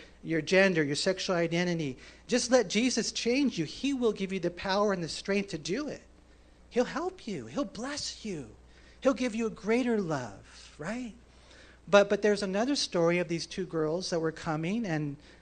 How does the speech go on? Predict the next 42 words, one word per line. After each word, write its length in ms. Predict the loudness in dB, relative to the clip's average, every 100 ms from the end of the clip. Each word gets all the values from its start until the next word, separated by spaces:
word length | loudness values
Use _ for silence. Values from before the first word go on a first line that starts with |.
| -18 -6
and 240 | -2 0
they 180 | 2 2
were, 580 | 2 0 2 2 0 -2
uh, 340 | -4 -4 -4 -6
lesbian 640 | -2 0 0 -2 -2 0 -2
and 180 | -4 -4
in 100 | -2
that 200 | -4 -2
relationship. 800 | 0 2 0 -2 -2 0 0 0
And 100 | -2
the 40 |
same 280 | 0 0 0
thing, 280 | 0 -2 -2
kinda, 420 | -4 -2 -2 -2
the 80 | -4
same 280 | -4 -4 -4
thing. 360 | -2 0 0 -4 -16 -14 -4
They 120 | -4
came, 400 | 0 0 2 4
they 120 | 2
liked 380 | 4 2 0 0
it, 380 | 4 4 2 -4 -20 -18 4
but, 380 | 10 10 8 2
um, 480 | 2 2 0 -4 0
they 180 | 2 2
kinda 360 | -2 -2 0
didn't 280 | 2 0 2
wanna 200 | 2 2
change. 640 | 0 -2 -2 -2 -4 -6 -6
And 120 | -2
so 220 | 4 4
what 320 | 6 4 2
we 220 | 2 0
do 240 | 2 4 6
as 140 | 4
a 60 | 0
church 460 | -6 -4 -2 -2
is 140 | -4 -4
we 100 | -4
just 220 | -2 -2
say, 100 | -2
"Hey, 280 | -2 -2